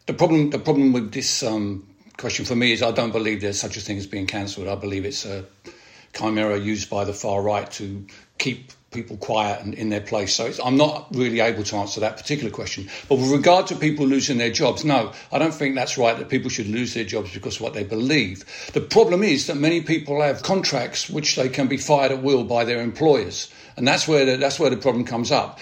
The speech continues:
And in regard to anybody who is fired for what they believe in, I believe they should go to an industrial tribunal. But having said that, and here's a really important thing,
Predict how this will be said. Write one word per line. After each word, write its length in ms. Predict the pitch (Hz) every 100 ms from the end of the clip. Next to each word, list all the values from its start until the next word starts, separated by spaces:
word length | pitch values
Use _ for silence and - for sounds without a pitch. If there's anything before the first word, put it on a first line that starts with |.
| -
And 120 | 135
in 140 | 143 139
regard 380 | 131 185 220 220
to 160 | 160
anybody 400 | 190 160 143 131
who 120 | 135
is 140 | 214 214
fired 460 | - 120 98 101
for 200 | - 117
what 300 | 110 123 -
they 160 | - 110
believe 400 | 104 110 110 104
in, 140 | 113
I 80 | 139
believe 260 | 143 143 139
they 80 | 135
should 160 | 135
go 140 | 143 135
to 100 | 139
an 80 |
industrial 420 | 131 135 131 - -
tribunal. 520 | 143 131 - 135 113
But 100 | -
having 300 | 185 226 214
said 260 | 202 185
that, 120 | 131 139
and 80 |
here's 140 | 180 165
a 40 |
really 160 | 185 165
important 400 | 151 147 131 135
thing, 260 | 143 104